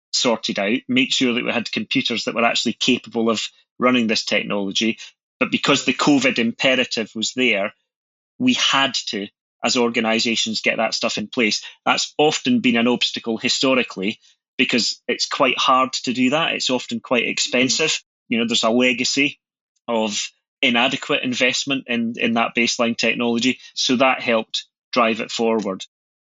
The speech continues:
I think the other thing we were able to do is to demonstrate that there were some, uh, specialties that the position or the need for video consultation was much more prominent than it was in others. It's a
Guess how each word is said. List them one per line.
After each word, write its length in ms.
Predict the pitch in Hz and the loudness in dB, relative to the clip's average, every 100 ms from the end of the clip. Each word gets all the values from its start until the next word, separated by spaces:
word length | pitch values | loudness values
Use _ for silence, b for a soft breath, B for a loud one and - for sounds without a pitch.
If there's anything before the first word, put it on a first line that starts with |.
| _ - | _ 2
I 20 | |
think 220 | 180 156 | 2 2
the 100 | 135 | 2
other 160 | 151 143 | 2 2
thing 220 | - 123 | 0 0
we 100 | 120 | 0
were 100 | 120 | 2
able 240 | 127 127 123 | 2 0 -4
to 120 | 110 | -4
do 160 | 117 | -2
is 200 | 113 113 | 0 -2
to 120 | - 117 | -4 0
demonstrate 680 | 123 117 117 - 127 120 | 0 2 0 0 0 -2
that 100 | 120 117 | -4 -4
there 100 | 117 | 0
were 140 | 117 | 0
some, 460 | - 139 123 117 107 _ _ _ _ | 2 2 0 -2 -6 _ _ _ _
uh, 200 | 117 110 | 0 0
specialties 1000 | - - 143 143 131 107 107 107 107 - _ _ _ - | -2 0 0 2 -2 -4 -4 -2 -4 -6 _ _ _ 0
that 220 | 123 120 - _ _ _ - | 2 2 -4 _ _ _ -6
the 80 | 123 | -4
position 720 | - 120 120 151 - 110 123 - | -2 -2 2 0 0 -2 -6 -2
or 160 | 117 | -4
the 100 | 110 | 0
need 320 | 120 143 127 - - _ _ _ | 4 4 2 -2 -10 _ _ _
for 480 | - 117 113 110 110 - | -4 0 2 2 0 -2
video 240 | 117 120 | 0 2
consultation 640 | 110 120 110 110 123 117 120 | 2 0 -2 -2 0 2 2
was 180 | 120 127 | 2 2
much 240 | 127 - | 0 2
more 120 | 127 | 0
prominent 460 | 127 208 160 107 110 | 0 0 2 0 -2
than 120 | 120 | -4
it 80 | 117 | -2
was 180 | 120 120 | -2 2
in 80 | 117 | 2
others. 420 | 110 101 - - B B _ | 2 0 -2 -6 B B _
It's 80 | |
a 100 | 127 | -2